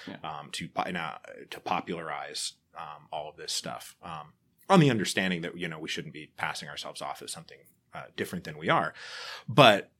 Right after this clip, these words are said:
Speaker 2: I, I don't really encounter this archetypical grumbly academic who's sitting in the ivory tower and being like, "Who do you think you are?
Speaker 1: Yeah.
Speaker 2: You're t-," but I'm sure those people exist.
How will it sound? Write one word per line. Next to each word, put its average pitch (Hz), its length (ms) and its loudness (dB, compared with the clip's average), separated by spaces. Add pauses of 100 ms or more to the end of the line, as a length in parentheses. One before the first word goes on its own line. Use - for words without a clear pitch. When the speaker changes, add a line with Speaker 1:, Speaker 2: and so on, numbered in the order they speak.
(140)
Speaker 2:
I, 123 260 10
I 127 280 10
don't 113 260 2
really 101 280 2
encounter 95 680 -2
this 82 340 -4
archetypical 85 880 -6 (100)
grumbly 90 600 -2 (180)
academic 85 640 -4 (100)
who's 85 480 -4
sitting 90 320 0
in 82 360 -8
the 90 100 -2
ivory 82 260 -4
tower 85 320 0
and 80 80 -8
being 85 160 -2
like, 82 180 0
"Who 151 140 2
do 147 60 6
you 123 160 4
think 104 320 -2
you 98 180 -2
are? 90 300 2
Speaker 1:
Yeah. 85 80 -2
Speaker 2:
You're 90 100 2
t-," 117 200 0
but 113 220 4
I'm 131 160 12
sure 147 200 8
those 117 160 6
people 107 240 2
exist. 98 500 0